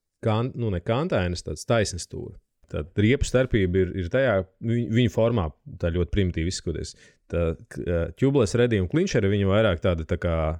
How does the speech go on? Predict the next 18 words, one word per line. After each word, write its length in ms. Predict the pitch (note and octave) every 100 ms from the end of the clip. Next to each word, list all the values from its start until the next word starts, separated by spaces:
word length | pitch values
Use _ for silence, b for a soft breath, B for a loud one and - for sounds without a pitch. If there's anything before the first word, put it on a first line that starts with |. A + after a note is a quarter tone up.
| -
taisnas 380 | - G#2 C#3+ F3+
stūra 300 | - A#3 B3
veidīgas. 480 | C4 C#4 A3 - - _ _ _ -
Nu, 80 | G#2
restīvi, 240 | A2 G2
tev 140 | G2 F2
ir 80 |
divas 240 | A2+ F#2 -
tādas, 300 | E2 D#2 - -
ā, 180 | E2+ D#2+ D#2 C#2+
gandrīz 460 | F2+ G2 G2 G#2+ -
horizontālas 560 | A2+ G2+ F#2 E2+ E2
sienas 400 | - F3 A3+ F3+
un, 220 | A#2 G2 F2+ -
un 220 | F2 E2+
pusapuļ-, 640 | - A2+ - G2 F#2 F2 - -
pusapaļums 1000 | A2 - - F2+ - F2+ F#2 F2 - -
virspusē, 640 | G#2 - - - D4